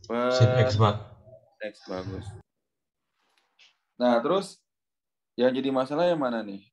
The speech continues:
Speaker 1: Nah, yang sin X sama sin X ini bisa kamu masukin nol. Oke. Nih, bisa masukin nol ya. Ini, ini.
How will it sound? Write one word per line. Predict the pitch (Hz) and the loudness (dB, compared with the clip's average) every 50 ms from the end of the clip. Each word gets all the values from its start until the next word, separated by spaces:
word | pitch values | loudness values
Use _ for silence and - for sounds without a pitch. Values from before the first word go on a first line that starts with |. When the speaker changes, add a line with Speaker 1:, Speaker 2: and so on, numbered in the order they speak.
| _ - | _ -2
Speaker 1:
Nah, | 117 117 120 117 113 107 104 101 101 _ _ _ _ _ _ _ _ _ _ _ _ _ | 0 2 2 4 2 2 0 -2 -6 _ _ _ _ _ _ _ _ _ _ _ _ _
yang | - 123 131 135 139 139 139 | -6 -2 0 0 0 0 -2
sin | 135 143 139 135 - | -6 -10 -12 -8 -6
X | 139 143 139 - | -6 -6 -6 -6
sama | 139 131 131 135 | -6 -4 -4 -4
sin | 127 127 123 123 | -6 -6 -6 -4
X | - 147 180 190 185 - - | -2 -2 -2 -2 -4 -6 -10
ini | 131 131 135 160 147 | -6 -4 -2 0 0
bisa | 139 - - 127 | 0 2 2 0
kamu | 127 117 120 120 131 147 147 | 2 2 2 2 2 2 0
masukin | 147 135 131 - 120 117 - 135 127 | 0 -2 -2 -4 -8 -10 -8 -8 -6
nol. | 123 120 113 104 95 98 - _ _ _ _ _ _ _ _ _ | -4 -2 -2 -4 -4 -6 -12 _ _ _ _ _ _ _ _ _
Oke. | _ - 120 131 139 - _ _ _ _ _ _ _ _ _ _ _ _ _ _ _ _ _ | _ -4 -4 -4 -4 -8 _ _ _ _ _ _ _ _ _ _ _ _ _ _ _ _ _
Nih, | 123 123 120 110 110 _ _ - | -2 -2 -2 -2 -4 _ _ -8
bisa | 110 107 120 | -6 -2 0
masukin | 117 113 113 113 - - 113 117 | 0 0 0 -2 -4 -4 -2 0
nol | 120 120 113 | 2 2 2
ya. | 107 117 120 _ - | 2 0 -2 _ -12
Ini, | 107 107 110 117 117 107 | -10 -4 -2 -2 -2 -2
ini. | 107 110 110 113 107 107 | -2 -4 -2 -4 -4 -6